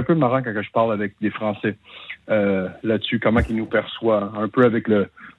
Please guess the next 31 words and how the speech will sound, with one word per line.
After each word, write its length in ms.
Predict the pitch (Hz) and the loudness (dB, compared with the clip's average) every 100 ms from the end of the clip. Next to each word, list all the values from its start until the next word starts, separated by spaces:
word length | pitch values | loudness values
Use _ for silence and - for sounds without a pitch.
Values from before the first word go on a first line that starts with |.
| - | 2
le, 340 | 113 107 104 104 _ - | 2 2 -2 -6 _ -6
le, 200 | 113 104 | -4 2
le, 160 | 107 | 4
le, 180 | 104 110 | 4 4
le 120 | 117 | 2
colon, 380 | 110 131 127 127 | 2 2 4 4
le 100 | 123 | 4
chasseur 340 | - 120 131 127 | 2 0 0 0
de 100 | 110 - | 0 2
fourrure 500 | 120 113 120 120 107 | 2 6 6 6 2
et 60 | - | -2
ces 80 | 107 | -6
trucs 200 | 117 - | -6 -4
comme 200 | 110 101 | -4 -2
ça. 240 | 113 107 101 | -2 -2 -4
C'est, 100 | 98 | -10
ça, 80 | - _ - _ _ | -10 _ -20 _ _
c'est 180 | 120 110 | -8 -2
dépassé. 440 | 98 - 95 - 123 | -2 2 2 2 0
<laughs> 720 | 113 - 165 147 - - - | 0 2 2 2 -4 -12 2
C'est 100 | 123 | 2
vrai, 240 | 120 156 - - _ - | 4 2 0 -20 _ -4
c'est 80 | 120 | 0
vrai 160 | 151 | 2
qu'on 160 | 151 120 | 2 0
a, 220 | 117 113 | 0 -2
euh, 180 | 117 107 101 101 _ _ _ _ _ _ _ _ - | -4 -4 -4 -6 _ _ _ _ _ _ _ _ -2
on 220 | 113 110 | 0 2
a 180 | 123 127 - | 2 0 0
énormément 480 | 135 165 160 143 139 | 2 4 4 4 2
d'espace 480 | 120 - 127 110 | -2 -2 -2 -2